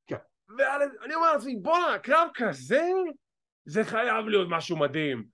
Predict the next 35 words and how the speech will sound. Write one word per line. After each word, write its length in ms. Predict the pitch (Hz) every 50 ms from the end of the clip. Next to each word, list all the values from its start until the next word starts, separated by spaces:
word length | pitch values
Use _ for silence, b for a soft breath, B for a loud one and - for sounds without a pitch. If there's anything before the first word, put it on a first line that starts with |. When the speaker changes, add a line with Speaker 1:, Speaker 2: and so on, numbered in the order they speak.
| _ -
Speaker 2:
איזה 320 | - - 320 349 330 339 302
מדהים 420 | 269 240 214 185 214 233 226 208
ואיזה 220 | 196 190 175 170 165
נעליים. 440 | 165 147 139 135 143 151 147 135 120 - _ _ _ _ _ _ _ -
היה 320 | 180 196 196 220 233 240
בקושי 440 | 226 214 208 - 226 226 214 247 208
חמש 400 | - - 160 156 170 196 185 151
דקות, 440 | 160 156 - - 208 226 247 254 247 - _ _ _ _
שהסיום 480 | - - 175 160 - - 185 202 214 214
הגיע 240 | 208 208 208 208 208
שסטימבוט 560 | - 175 160 - - 214 214 214 220 226 214
מפיל 300 | 190 180 185 196 196 190
את, 160 | 180 180 -
אה, 480 | 175 165 156 151 151 147 147 143 143 139 139
דייווי 260 | 143 165 180 185 190
בוי 120 | 175 175 160
סמית 240 | - - 175 165 - -
על 120 | 165 156
החבלים, 680 | 156 151 - 147 131 120 127 123 131 170 226 294 330 330 392 415 415 - _ _ _ _ _ -
Speaker 1:
כן. 180 | 170 160 143 139 185 208
Speaker 2:
והשופט, 1200 | 208 262 294 302 302 302 302 285 170 - - - - 180 190 - - 196 135 - 220 233 240 202
לא, 100 | 226 233
סליחה, 360 | 208 220 220 208 202 175 160
אה, 140 | 156 165 160 160 143 151 170 170 156 - 185
אה, 720 | 175 165 160 156 156 156 151 156 151 151 147 147 147 147 143 - - _ -
אה, 200 | 147 147 147 147
דייווי 180 | 143 185 208 214
בוי 80 | 208 196
סמית 160 | 202 202 156
רץ 260 | 147 180 240 302 302
על 100 | 359 302
החבלים, 480 | 285 - 208 190 165 175 165 170 175 165
נתקע 280 | 165 - - 247 240 269
בהם, 320 | 254 269 269 269 269 262 247 254 _ _ _ _ _ _ _ _ _ _ _ _ _ _
והשופט, 720 | _ 131 165 220 233 220 208 190 - 196 156 - 220 214